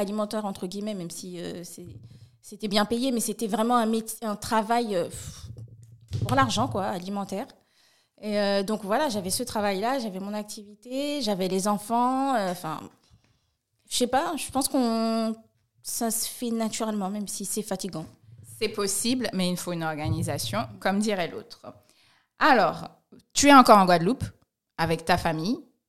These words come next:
Speaker 2: ton mari, mais dès ton arrivée, t'as des sentiments mitigés. Et du coup, qu'est-ce qui se passe ?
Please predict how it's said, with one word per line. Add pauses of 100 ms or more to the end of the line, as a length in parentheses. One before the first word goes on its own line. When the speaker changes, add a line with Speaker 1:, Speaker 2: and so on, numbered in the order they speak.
Speaker 2:
ton
mari, (720)
mais (1200)
dès
ton
arrivée,
t'as
des
sentiments
mitigés. (840)
Et
du
coup, (640)
qu'est-ce
qui
se
passe ?